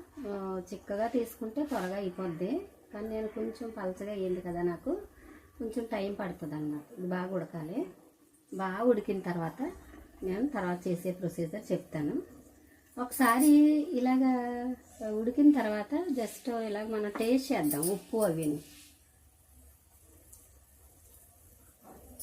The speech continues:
ఉప్పు సరిపోయింది, దీన్ని బాగా ఉడకనిద్దాం.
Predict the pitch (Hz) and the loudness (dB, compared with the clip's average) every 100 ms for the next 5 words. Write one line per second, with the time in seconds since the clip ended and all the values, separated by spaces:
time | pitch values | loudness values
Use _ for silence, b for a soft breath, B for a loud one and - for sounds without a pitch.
0 | - - - - - - 262 269 214 - | -16 -16 -20 -20 -20 -4 -2 0 -2 -2
1 | 220 180 165 269 359 - - - - - | 0 2 2 -2 -4 -8 -16 -20 -20 -20
2 | - - - - - - - - - - | -20 -20 -20 -20 -20 -20 -20 -20 -20 -20
3 | - - - - - - - - - - | -20 -18 -20 -20 -20 -20 -20 -20 -6 -6
4 | - - - - - - - - - - | -6 -14 -18 -18 -20 -20 -20 -20 -20 -20
5 | - - 254 320 294 214 202 170 160 139 | -14 2 8 8 8 4 2 0 -2 -6
6 | 139 | -6